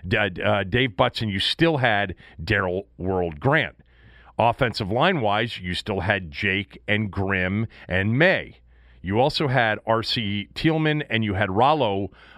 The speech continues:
um, playing left guard because, remember, Bostic got hurt and Grimm was playing center that particular year for, for some of it. In eighty, in ninety-one, you had Jim Lachey as part of that great offensive line,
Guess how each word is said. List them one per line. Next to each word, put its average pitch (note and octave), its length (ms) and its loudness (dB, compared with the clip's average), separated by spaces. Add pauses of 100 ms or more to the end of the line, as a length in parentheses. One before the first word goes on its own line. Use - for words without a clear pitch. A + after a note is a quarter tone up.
(100)
um, G2 400 0 (140)
playing A2 360 -2
left G#2 220 -2
guard D3 320 2
because, G2+ 220 -4
remember, A2+ 300 0
Bostic A2 480 -2
got G2+ 220 0
hurt D#3 260 0
and G2 120 -6
Grimm G#2 240 0
was F#2 140 -4
playing F#2 300 -4
center C#3 480 -2 (1000)
that G2+ 220 0
particular F#2 560 -2
year C#2+ 360 -10 (200)
for, G2+ 340 -2
for G#2+ 180 -4
some G2 260 -2
of C#2 120 -6
it. - 120 -16 (500)
In C3 160 2
eighty, C#3 320 0
in B2+ 120 0
ninety-one, C3 880 0
you A#2+ 240 -2
had G#2+ 280 0
Jim G2 300 -2
Lachey G#2+ 680 0 (180)
as G#2+ 200 -2
part A#2 220 0
of F#2+ 80 -2
that G2 200 -2
great G2 340 -2
offensive F2+ 560 -2
line, D2 420 -6